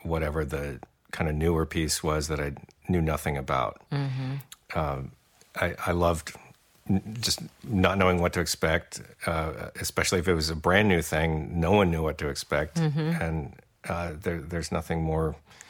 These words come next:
Speaker 1: um, fun and, and weirdly comforting to me than,
Speaker 2: <laughs>
Speaker 1: uh, having, uh, no idea what's gonna <laughs> happen.
Speaker 2: Yeah, I really enjoy that too. And it's almost as though, you know, you curate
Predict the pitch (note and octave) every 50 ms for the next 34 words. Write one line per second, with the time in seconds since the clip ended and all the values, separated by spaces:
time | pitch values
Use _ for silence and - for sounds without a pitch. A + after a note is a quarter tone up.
0 | - - - - - - - - - - _ _ _ - - F#2 E2 D#2 D2 D2
1 | C#2+ C2+ C2 - - - _ _ - _ _ _ _ _ - - _ _ _ -
2 | - - - - F#2+ G#2 G#2 F#2 E2 E2 E2 - F#2 F2 E2 F2+ F#2 F2+ D#2 E2+
3 | E2+ D#2 - - G2 G2+ - - D#2+ D#2+ D#2+ D2 D#2+ D#2 D2+ D2+ D3+ D3 D3 -
4 | D3 A3+ G#3 E3 - - - - D2 D#2 D2+ D3 - - - _ _ _ _ -
5 | - F2+ E2 D#2+ E2 D#2+ D2+ D2 C#2 - - - - _ - - - - - E2+
6 | D#2 D2+ G#2 A2 - _ - - - _ _ _ _ _ _ _ _ _ _ -
7 | - F#2 D#2+ - G#2+ F#2+ E2 D#2 D#2+ D#2 D2+ D#2 F2 E2 D#2 D2+ D2+ - - E2
8 | D#2+ - - - - B2+ - - - - - - - - C3 - - E3+ F3+ G3
9 | G#3 G#3 G3 F3+ E3 - F3+ G3 G#3+ G#3 G#3 G#3+ G#3 G3+ G3 F3+ D#3+ D3+ - D#3+
10 | E3 D#3+ D#3 D3+ - - - - F3+ D#3 C#3 C#3 - - - D#3+ D#3+ D3+ C#3+ D3+
11 | - - - E3+ D#3+ D#3 D3+ - D#3 C#3+ C3+ D3+ C#3 C3+ C3+ C3 - - - -
12 | - - - - D3+ E3+ D#3 C#3+ C#3 C#3 B2+ D3 F#3+ A3+ A#3 - - - - G3
13 | F#3 E3 C#3 C3+ - -